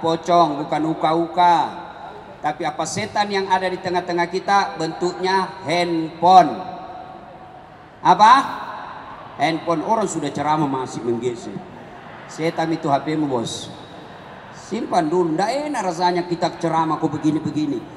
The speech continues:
Kok ndak perhatikan kita? Simpan dulu itu H P-mu, Bos. Malah di Sulawesi, saya ada lagi ceramah,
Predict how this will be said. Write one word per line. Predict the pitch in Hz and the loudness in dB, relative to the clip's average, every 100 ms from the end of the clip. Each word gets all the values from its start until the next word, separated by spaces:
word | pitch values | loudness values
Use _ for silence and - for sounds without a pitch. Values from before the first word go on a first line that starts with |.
| - - | -18 -12
Kok | - 285 | -6 -2
ndak | 190 - | -2 -2
perhatikan | 139 143 165 165 160 | -2 0 -2 -2 -2
kita? | 220 - 165 | -6 -6 -6
Simpan | 254 285 269 302 | -6 -6 -6 -6
dulu | |
itu | 339 233 | -2 -2
H | 233 | 0
P-mu, | 240 233 | -2 -4
Bos. | 196 139 - - - - - - - - | -4 -4 -6 -14 -18 -18 -20 -20 -16 -6
Malah | 208 226 220 220 | -4 -2 -2 -4
di | 208 | -6
Sulawesi, | 196 202 208 196 156 165 | -8 -8 -6 -6 -4 -6
saya | 165 185 196 | -4 -4 -4
ada | 190 | -4
lagi | 196 185 190 | -6 -6 -6
ceramah, | 185 180 165 202 | -2 0 0 -4